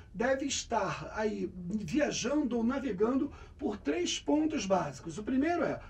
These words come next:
a noção de universalidade temática, isso é importante. Por exemplo, saber o que é globalização,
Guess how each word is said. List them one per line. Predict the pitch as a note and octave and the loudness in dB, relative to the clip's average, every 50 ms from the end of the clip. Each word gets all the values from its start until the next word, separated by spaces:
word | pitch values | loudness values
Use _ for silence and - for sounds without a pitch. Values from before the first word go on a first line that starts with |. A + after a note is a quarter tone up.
| - - - - - | -16 -16 -18 -8 -2
a | A#3+ B3+ C4 | 2 4 6
noção | C4 B3+ A3+ - - B3 A#3 G#3+ G#3 | 6 4 2 0 0 2 4 4 2
de | F#3+ - G3+ | 2 2 4
universalidade | C4+ D4 D4+ C4 A#3+ A3 - - - G#3 F#3 F#3 E3+ D#3+ G3+ A3 A#3+ G#3+ F#3 | 6 6 6 6 4 2 0 0 0 2 2 2 2 2 2 2 2 2 0
temática, | - - G#3 E3+ D3 D3+ E3 F3 F#3+ - - - | -2 -2 -2 -2 -2 -2 -2 -2 -4 -4 -6 -4
isso | E3 D3+ - - | -6 -6 -4 -4
é | E3+ | -6
importante. | D3+ D3+ D#3 - - - F3 G3 A#3+ C4 B3 - - - - - - - - | -6 -6 -8 -10 -8 -4 -2 0 0 0 -2 -6 -10 -14 -16 -18 -16 -4 2
Por | G#3 G3 | 4 6
exemplo, | G3 F3 D3 E3+ E3+ E3+ | 6 4 2 0 -4 -4
saber | - - A3 A#3 G3 G#3+ A#3 A#3 | -4 -2 -2 2 2 2 2 2
o | G#3+ | 0
que | - G3 | -2 -2
é | F#3+ F3 | -2 -2
globalização, | D#3+ D3+ F3+ G#3+ G3+ F#3 E3+ C#3 D3+ C#3+ C#3 - - - A3 A#3 A3 F#3 D#3 | 4 10 10 10 10 10 6 -4 -6 -8 -8 -6 0 2 4 6 4 4 2